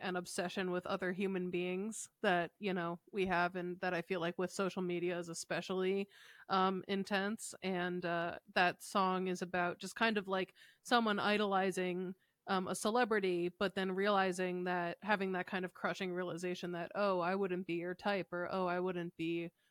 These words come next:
would we even be friends? I don't even know, but I feel so connected to you, but I don't know if you'd connect to me." Um, so that's just kind of about the pressure that people feel to be something that they're not in order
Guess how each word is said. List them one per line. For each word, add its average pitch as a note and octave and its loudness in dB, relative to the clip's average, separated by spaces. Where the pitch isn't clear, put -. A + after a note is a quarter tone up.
would G3 2
we G#3 4
even G3 -2
be F3+ 0
friends? F#3+ -2
I F3 0
don't F3+ -2
even E3+ -4
know, F3 -2
but F3 -2
I E3+ 0
feel F#3 -4
so F3 -4
connected F3 -4
to F3 -10
you, E3+ -4
but E3+ -10
I F3+ -2
don't F3 -2
know F3 -4
if F3+ -6
you'd F3 -4
connect F3 -6
to F3+ -8
me." F3 -4
Um, F#3 -2
so G#3+ 0
that's G3+ 2
just G3+ -6
kind F#3+ 0
of F3+ -4
about F3+ -2
the F3+ -8
pressure F3 -4
that E3 -2
people G3 0
feel F#3 0
to F#3 -4
be F#3 -4
something F#3 -4
that E3+ -6
they're E3+ -2
not E3+ -2
in E3+ -8
order E3+ -6